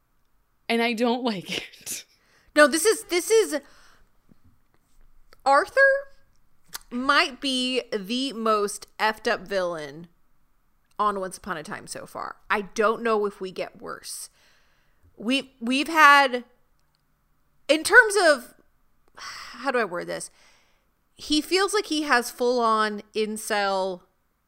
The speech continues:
Speaker 2: toxic four chan energy in that he's just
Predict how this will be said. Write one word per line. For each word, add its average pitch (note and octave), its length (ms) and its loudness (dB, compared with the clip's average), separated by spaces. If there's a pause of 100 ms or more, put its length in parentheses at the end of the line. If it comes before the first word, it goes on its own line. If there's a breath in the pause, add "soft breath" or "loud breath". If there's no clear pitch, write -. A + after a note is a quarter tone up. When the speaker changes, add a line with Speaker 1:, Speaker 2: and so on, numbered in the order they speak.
Speaker 2:
toxic G3+ 540 2
four F#3+ 280 -8
chan F#3 320 -6
energy A3 640 -4 (640)
in A3 200 2
that G#3 340 4
he's A#3 280 -6
just G3+ 400 -2